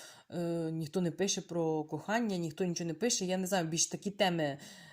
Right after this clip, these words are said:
такі більш теми різні пропонують. Е, ви пропонуєте, підписники, а про кохання ще ніхто нічого не пропонував. І я навіть, знаєте, якщо чесно, я навіть не знаю, як, е,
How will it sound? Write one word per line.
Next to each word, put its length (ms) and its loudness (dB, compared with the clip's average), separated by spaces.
такі 260 0
більш 260 0
теми 320 2
різні 440 0
пропонують. 840 0
Е, 320 -4
ви 100 -6
пропонуєте, 720 0
підписники, 720 -4
а 440 4
про 120 -2
кохання 440 2
ще 220 2
ніхто 280 0
нічого 240 2
не 60 -2
пропонував. 580 -2
І 40 2
я 80 2
навіть, 220 2
знаєте, 220 0
якщо 180 -4
чесно, 280 -2
я 60 4
навіть 140 -2
не 60 -4
знаю, 240 0
як, 220 0
е, 400 -2